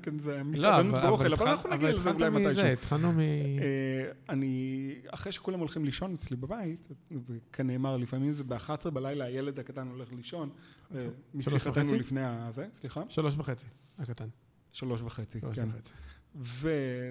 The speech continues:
Speaker 1: ויש כזה קטע, יש לי, אה, בת, בת שמונה וחצי, ילד בן שלוש וחצי, שניהם נרדמים
Speaker 2: באותה
Speaker 1: בהפרש
Speaker 2: שעה.
Speaker 1: של חמש דקות אחד מהשני.
Speaker 2: מושלם.
Speaker 1: לא משנה מה.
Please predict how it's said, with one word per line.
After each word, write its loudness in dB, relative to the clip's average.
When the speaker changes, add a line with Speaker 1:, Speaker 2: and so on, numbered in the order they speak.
Speaker 1:
ויש -4
כזה -8
קטע, -6
יש -6
לי, -4
אה, -8
בת, -6
בת -10
שמונה -8
וחצי, -12
ילד -6
בן -6
שלוש -4
וחצי, -4
שניהם 0
נרדמים 2
Speaker 2:
באותה 4
Speaker 1:
בהפרש 2
Speaker 2:
שעה. 4
Speaker 1:
של -2
חמש -2
דקות -6
אחד -6
מהשני. -4
Speaker 2:
מושלם. -6
Speaker 1:
לא -4
משנה -12
מה. -10